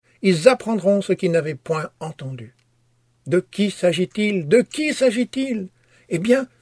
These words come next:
cela ne peut être que qui ? Le Seigneur Jésus-Christ. Le monde est-il capable de voir cela ? Le monde peut-il voir cela ? Ceci a été écrit sept cents ans avant la naissance de Jésus, ou approximativement. Ce qui constitue une preuve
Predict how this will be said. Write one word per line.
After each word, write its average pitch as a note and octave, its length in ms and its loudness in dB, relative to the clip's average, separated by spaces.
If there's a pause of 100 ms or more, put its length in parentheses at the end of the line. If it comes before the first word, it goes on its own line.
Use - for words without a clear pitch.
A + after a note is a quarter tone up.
(120)
cela A#3 240 4
ne A3 80 4
peut G3 200 -4
être - 280 0
que F3 100 -6
qui ? B3+ 380 -6 (340)
Le G#3+ 240 4
Seigneur F#3+ 540 0
Jésus-Christ. E3+ 560 -8 (300)
Le E3+ 120 4
monde C4+ 180 4
est-il F#3+ 220 0
capable G3 480 0
de F3 80 2
voir F#3 240 0
cela ? G#3 380 0 (400)
Le F#3+ 100 6
monde C#4+ 220 4
peut-il G#3 280 0
voir G#3 400 4
cela ? C3+ 380 -8 (580)
Ceci A3+ 360 0
a - 20 10
été G3+ 180 4
écrit G#3+ 280 0
sept - 360 -4
cents G#3 360 -6
ans A#3 140 0
avant G#3 200 0
la G3+ 80 4
naissance G3+ 400 0
de G#3 80 -2
Jésus, G#3+ 380 -2
ou G#3+ 180 6
approximativement. A#3 920 -2 (580)
Ce A3 60 0
qui G#3+ 140 0
constitue A#3+ 380 0
une G3+ 120 6
preuve - 340 8